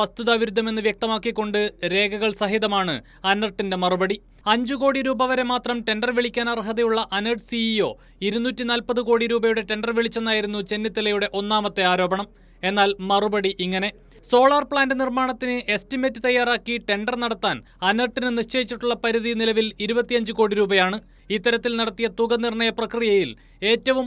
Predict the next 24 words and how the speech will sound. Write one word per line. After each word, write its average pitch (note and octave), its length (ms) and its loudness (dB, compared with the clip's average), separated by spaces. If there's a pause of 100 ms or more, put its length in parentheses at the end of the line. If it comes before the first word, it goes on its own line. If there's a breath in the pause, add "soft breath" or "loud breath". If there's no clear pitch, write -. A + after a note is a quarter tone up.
(140)
ഉയർന്ന A#3+ 360 0
പ്ലാന്റ് A#3 340 2
ശേഷിയായ A#3 380 -2 (120)
നൂറ്റിയൻപത് A#3 680 -2
കിലോ A#3 180 0 (100)
വാട്ടിന് A3+ 340 0
പോലും G3+ 260 0 (400 soft breath)
ഒരു A3 240 4
കോടി A#3+ 280 4
രൂപ A#3 140 4 (120)
മാത്രമാണ് G#3+ 480 0 (260)
മതിപ്പ് G3+ 440 0
ചെലവ്. G3 260 2 (340 soft breath)
അപ്പോൾ B3 240 2 (260)
ഇരുന്നൂറ്റി A3+ 440 -2
നാൽപത് A3+ 320 0 (100)
കോടി A#3 240 6
രൂപയുടെ A3+ 420 0 (280)
ഒരു A#3 200 2
പ്രവൃത്തിക്കുള്ള A#3 540 -2 (100)
ടെൻഡർ A3 280 -2
ക്ഷണിച്ചു A#3 420 -4
എന്ന് A3 180 -4
പറയുന്നതിന് A3 520 0